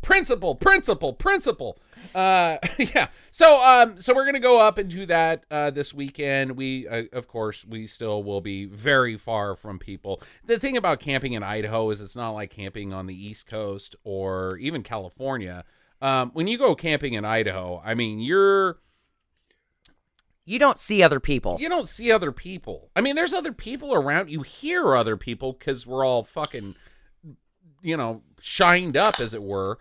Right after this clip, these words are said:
Speaker 1: but you don't see anybody.
Speaker 2: Yeah, even in our campgrounds, they're so s-, uh, spaced out, and there's a bunch of trees and everything in between things that you don't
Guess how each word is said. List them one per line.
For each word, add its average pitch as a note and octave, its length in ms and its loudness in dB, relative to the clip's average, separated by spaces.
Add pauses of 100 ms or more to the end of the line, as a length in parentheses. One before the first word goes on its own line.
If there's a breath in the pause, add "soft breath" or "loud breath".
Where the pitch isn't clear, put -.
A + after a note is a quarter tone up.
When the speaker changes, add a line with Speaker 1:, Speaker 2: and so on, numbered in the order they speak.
(320 soft breath)
Speaker 1:
but F#3 320 4
you F#3+ 140 -6
don't B3+ 260 -4
see G#3 760 -10
anybody. F2+ 680 -12 (400)
Speaker 2:
Yeah, F3 260 8
even B3+ 280 0
in A#3 120 2
our E3 140 6
campgrounds, C#3+ 540 -2
they're D3 100 -4
so D3+ 520 0
s-, - 320 -6 (340)
uh, - 340 -2 (160)
spaced - 500 -2
out, C#3 520 6
and D3 120 -6
there's D3 140 -6
a C#3 40 -8
bunch D3 180 -4
of - 80 -12
trees A3 300 -4
and E3+ 80 0
everything D3 360 -2
in C#3 100 -2
between F3+ 360 -6
things D3+ 220 -4
that - 60 -8
you B3 140 -4
don't C4+ 160 -2